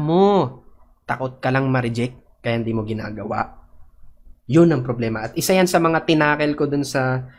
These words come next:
sa Unlimited Prospect Handbook. Yung part na yun. Unlimited ang prospect, takot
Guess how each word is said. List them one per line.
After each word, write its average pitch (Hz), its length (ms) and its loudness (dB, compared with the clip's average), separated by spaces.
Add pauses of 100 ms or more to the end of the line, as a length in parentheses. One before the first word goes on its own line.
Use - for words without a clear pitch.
(260)
sa - 160 -2
Unlimited 139 400 2
Prospect 127 400 -2
Handbook. 107 400 -6 (480)
Yung 120 520 -4
part 131 280 0
na 117 80 -4
yun. 101 240 -8 (800)
Unlimited 135 520 -4
ang 131 160 -4
prospect, 131 640 -8
takot 120 240 -6